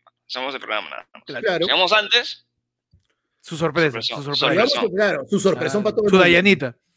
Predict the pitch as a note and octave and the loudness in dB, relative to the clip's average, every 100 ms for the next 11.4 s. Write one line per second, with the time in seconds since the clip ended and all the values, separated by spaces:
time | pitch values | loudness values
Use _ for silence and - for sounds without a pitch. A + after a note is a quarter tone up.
0 | _ _ - C#3 - - B2+ B2+ A#2+ A#2+ | _ _ -8 -8 -8 0 2 4 2 4
1 | - - C#5+ D#5+ - E5 E5 E5 - - | 4 4 4 4 4 4 4 0 0 -2
2 | G#3+ G3+ G3+ F3+ E3+ D#3 C3+ B2 G3 G#3+ | 0 2 2 0 -2 -4 -6 -4 0 2
3 | F3+ G3+ F#3+ C#4+ C4 - A#3 A3+ C4+ G#3 | 2 0 4 4 4 -2 -2 0 0 4
4 | C4 A3 G#3 D#4+ D4 B3+ F#3 A3 D4+ G#3 | 4 6 4 4 4 4 4 2 2 2
5 | D3+ D#3+ G#3 G3 - - - D3+ B2+ - | 2 2 2 0 -2 -6 -8 -10 -10 -20
6 | _ _ - - - - - G#4 - - | _ _ -18 -16 -8 -6 -4 -6 -10 -12
7 | - - - - - - - - A4+ - | -12 -8 -8 -6 -2 -2 -2 -6 -8 -10
8 | - - F#4+ A4 - G#4 - G#4+ - - | -16 -12 -8 -8 -10 -12 -12 -10 -10 -10
9 | D#4 E4+ - A#3+ A#3 A3+ A#3+ C4 B3+ A#3+ | -6 -4 0 6 8 10 8 6 0 -2
10 | B3+ B3 A#3 A3 B3 A#3 G3 G3+ A3 G3 | 0 0 -2 -4 -6 -2 0 0 -2 -2
11 | F3 F3+ G3 F#3+ | -2 -2 0 -4